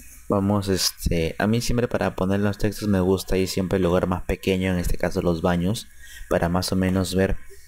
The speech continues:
bien el tamaño del texto, y ahí, si en el lugar más pequeño se ve bien o no, no está muy grande,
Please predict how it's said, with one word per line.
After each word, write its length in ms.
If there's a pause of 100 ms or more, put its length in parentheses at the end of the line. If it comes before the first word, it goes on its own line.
(160)
bien 260
el 140
tamaño 340
del 120
texto, 360
y 80
ahí, 320 (300)
si 120
en 60
el 80
lugar 200
más 160
pequeño 360
se 220
ve 160
bien 460
o 120
no, 160
no 240
está 180
muy 200
grande, 440